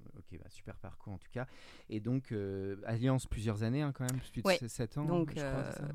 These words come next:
Speaker 1: Non,
Speaker 2: même
Speaker 1: mais
Speaker 2: dix ans.
Speaker 1: dix ans, dix
Speaker 2: <laughs> Voilà.
Speaker 1: ans. Et puis ensuite, Bred, donc depuis combien d'années ? Depuis, euh,
Speaker 2: Euh, presque deux ans.
Speaker 1: Deux ans, ok. Donc maintenant, directrice de la communication de la Bred. Alors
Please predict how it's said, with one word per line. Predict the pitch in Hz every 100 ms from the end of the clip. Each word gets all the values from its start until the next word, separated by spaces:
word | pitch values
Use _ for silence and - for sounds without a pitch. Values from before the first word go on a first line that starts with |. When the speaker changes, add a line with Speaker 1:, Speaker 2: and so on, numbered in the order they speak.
| 143
Speaker 1:
Non, | 127
Speaker 2:
même | 220
Speaker 1:
mais | 208
Speaker 2:
dix | 214 220 175
ans. | 170
Speaker 1:
dix | 131 135
ans, | 156
dix | 123
Speaker 2:
<laughs> | 165 120 147
Voilà. |
Speaker 1:
ans. | 165 - - -
Et | 101
puis | 101 - 110
ensuite, | 98 - 127 101
Bred, | 98 127
donc | 104 104
depuis | 95 - 107
combien | 98 95
d'années ? | 92 90 95 117
Depuis, | 98 - - 101
euh, | 98
Speaker 2:
Euh, | 180 175 165 160 - -
presque | - 214 -
deux | 165 139
ans. | 107 -
Speaker 1:
Deux | 101 107 82
ans, | 80 -
ok. | 95 87 - -
Donc | 82
maintenant, | 87 87 104
directrice | 95 98 -
de | 101
la | 90
communication | 95 92 90 - 90
de |
la | 82
Bred. | 80 104 131 - - - -
Alors | 101 110 110